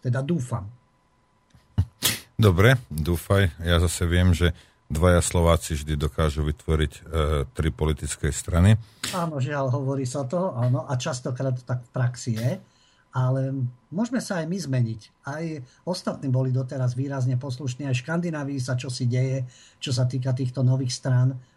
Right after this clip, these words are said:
Speaker 1: ktoré tam vznikajú a sú hanlivo označované. Nemci dokonca, Nemci boli vždy takí poslušní, tradične sociálna demokracia a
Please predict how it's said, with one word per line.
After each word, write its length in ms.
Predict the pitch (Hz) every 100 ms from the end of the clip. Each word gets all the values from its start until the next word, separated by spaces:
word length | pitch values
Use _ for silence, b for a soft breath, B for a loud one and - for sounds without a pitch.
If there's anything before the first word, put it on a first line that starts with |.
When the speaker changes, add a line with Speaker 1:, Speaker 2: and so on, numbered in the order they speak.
| _
Speaker 1:
ktoré 240 | 135 131
tam 160 | 127 123
vznikajú 420 | 117 127 135 131 120
a 80 |
sú 160 | 120 131
hanlivo 440 | 123 117 127 123 117
označované. 560 | 127 127 123 127 123
Nemci 400 | 120 131 160 127
dokonca, 640 | 139 135 139 135 127 135 127 B B
Nemci 240 | 131 127 131
boli 240 | 127 123
vždy 160 | 127 127
takí 240 | 123 127
poslušní, 560 | 139 127 139 123 135 127
tradične 480 | 135 131 123 135
sociálna 480 | 127 143 123 135 131
demokracia 720 | 127 127 127 131 123 139 127 123 B B B
a 40 | -